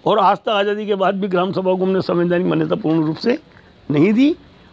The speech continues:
पंचायत के माध्यम से जो चार गांव इकट्ठे होते हैं, उस पंचायत की सभा को हम ग्राम सभा के रूप में मान रहे हैं। हम कहते हैं हर गांव की ग्राम सभा को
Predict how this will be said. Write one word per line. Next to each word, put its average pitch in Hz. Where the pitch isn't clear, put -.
पंचायत 220
के 254
माध्यम 208
से 233
जो 233
चार 208
गांव 214
इकट्ठे 214
होते 202
हैं, 226
उस 220
पंचायत 196
की 214
सभा 190
को 262
हम 202
ग्राम 190
सभा 202
के 196
रूप 185
में 180
मान 160
रहे 113
हैं। 85
हम 233
कहते 226
हैं 240
हर 233
गांव 202
की 233
ग्राम 185
सभा -
को -